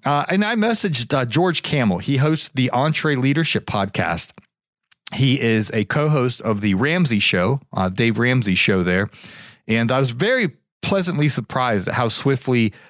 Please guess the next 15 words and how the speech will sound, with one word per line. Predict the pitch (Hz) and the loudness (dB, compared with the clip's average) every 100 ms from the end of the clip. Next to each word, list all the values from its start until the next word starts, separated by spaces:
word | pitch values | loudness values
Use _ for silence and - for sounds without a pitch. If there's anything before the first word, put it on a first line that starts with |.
| - | -6
uh, | 104 95 | -2 -2
George | 92 127 120 - | 0 -2 -2 -2
Kamel | 120 117 101 | 0 2 0
responded | 85 - 123 127 131 | -2 -2 0 0 0
to | - | -2
my | 107 98 | 0 2
message, | 113 117 120 113 | 0 0 -2 -2
'cause | - 117 | -2 -2
I | 127 | 0
really | 170 220 214 | 0 0 0
wanted | 175 165 151 | 0 0 -2
to | - | -2
know | 127 123 117 | 0 2 0
their | 113 123 | 0 0
opinion | 104 - 147 107 101 | -2 0 2 2 0